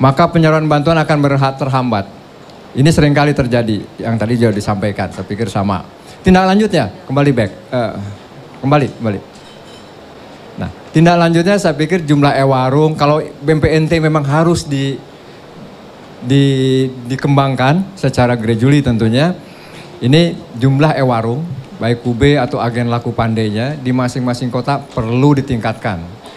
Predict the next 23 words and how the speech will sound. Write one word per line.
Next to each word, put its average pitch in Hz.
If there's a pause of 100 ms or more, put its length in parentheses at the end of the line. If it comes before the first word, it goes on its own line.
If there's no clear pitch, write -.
(160)
Tadi 117
yang 123
sebarannya 117
segitu 110
rendah 107
ya. 147 (320)
Sebaran 139
e-warung 147
harus 160
memperhatikan 156
lokasi 147
dan 131
tempat 143
tinggal 131
K -
P -
M 127 (320)
agar 127
dapat 120
meminimalisir 113
tambahan 117
biaya 113
transportasi. 113